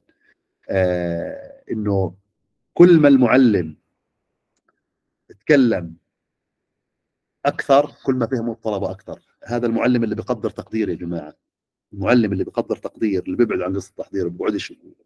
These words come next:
بخططش حط حصته بالدقيقة شو بدي أسوي،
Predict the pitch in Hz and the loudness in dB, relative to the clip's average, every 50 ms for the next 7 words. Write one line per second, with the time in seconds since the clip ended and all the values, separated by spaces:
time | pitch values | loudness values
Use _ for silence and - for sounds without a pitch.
0 | _ - - 98 - - - 107 101 - 135 135 123 - - - 123 - - - | _ -14 -12 -12 -12 -8 -8 -8 -6 -4 -6 -6 -6 -6 -6 -6 -6 -6 -8 -12
1 | - - 165 - - - 101 101 95 - 92 104 104 95 92 - 90 90 82 95 | -8 -8 -8 -6 -6 -6 -4 -4 -4 -2 0 2 2 2 0 -2 -6 -8 -6 -6
2 | 85 - - 98 90 90 87 87 87 | -6 -4 -2 -2 0 0 0 -2 -4